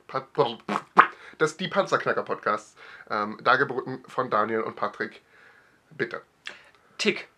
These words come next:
Speaker 2: Also ich gehe mal davon aus, dass die immer in Reihenfolge ihrer
Speaker 1: Ja,
Speaker 2: Namen
Speaker 1: ja,
Speaker 2: stehen.
Speaker 1: okay,
Speaker 2: Also
Speaker 1: dann
Speaker 2: dass Tick rote Kappe hat,
Speaker 1: Ja,
Speaker 2: Tick
Speaker 1: Tick grün,
Speaker 2: grün und Track
Speaker 1: Track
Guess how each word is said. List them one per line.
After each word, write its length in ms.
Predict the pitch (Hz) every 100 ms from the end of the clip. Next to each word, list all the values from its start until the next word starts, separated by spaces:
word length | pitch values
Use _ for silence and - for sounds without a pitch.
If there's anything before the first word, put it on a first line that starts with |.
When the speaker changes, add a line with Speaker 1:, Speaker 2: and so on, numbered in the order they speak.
| _ _ -
Speaker 2:
Also 240 | 143 143 -
ich 200 | 135 -
gehe 120 | 175
mal 100 | 185
davon 260 | 143 -
aus, 240 | - 143 170
dass 220 | 139 139
die 160 | 135 143
immer 200 | 139 127
in 120 | 127
Reihenfolge 400 | 120 139 143 123
ihrer 180 | 107 107
Speaker 1:
Ja, 160 | 147 143
Speaker 2:
Namen 100 | 120
Speaker 1:
ja, 140 | 143
Speaker 2:
stehen. 120 | 90
Speaker 1:
okay, 140 | 139 135
Speaker 2:
Also 140 | 117
Speaker 1:
dann 80 | 117
Speaker 2:
dass 180 | 123 -
Tick 260 | 185 180
rote 260 | - 165 196
Kappe 300 | - 175 165
hat, 200 | 165 127
Speaker 1:
Ja, 140 | 131
Speaker 2:
Tick 220 | 123 - -
Speaker 1:
Tick 320 | 180 160 -
grün, 280 | 143 170 175
Speaker 2:
grün 160 | 196
und 220 | - 131 -
Track 160 | 120
Speaker 1:
Track 140 | 131